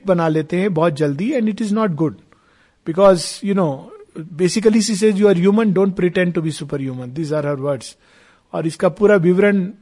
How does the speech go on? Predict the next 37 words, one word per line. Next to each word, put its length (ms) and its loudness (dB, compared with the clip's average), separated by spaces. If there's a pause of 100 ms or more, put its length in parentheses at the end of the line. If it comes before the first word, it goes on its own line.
(120)
वॉल्यूम 360 2
इलेवन 320 2
में 280 -2 (280)
माँ 300 -2
बताती 420 -2
हैं। 220 -12 (480)
तो 100 2
कुछ 260 4
एनर्जीज 440 6
होती 280 4
हैं 120 4
जो 120 2
कठिन 360 2
होती 280 2
हैं, 120 2
because 280 0
by 220 4
nature 360 4
they 180 4
are 240 6 (460)
one 220 4
of 120 4
the 100 4
most 320 6 (100)
powerful 440 6
forces 600 4 (800)
that 160 2
have 100 6
governed 400 6
earth 260 0
nature। 400 -14 (720)
तो 60 4
अब 400 2
क्या 100 6
होता 280 6
है 140 6
कि 340 4